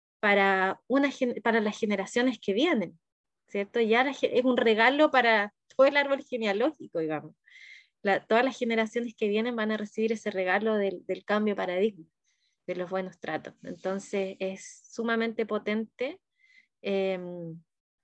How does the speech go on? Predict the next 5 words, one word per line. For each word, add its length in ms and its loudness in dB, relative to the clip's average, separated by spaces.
el 160 -4
trabajo 520 2
de 80 0
acompañamiento 1000 -4
parental. 500 -6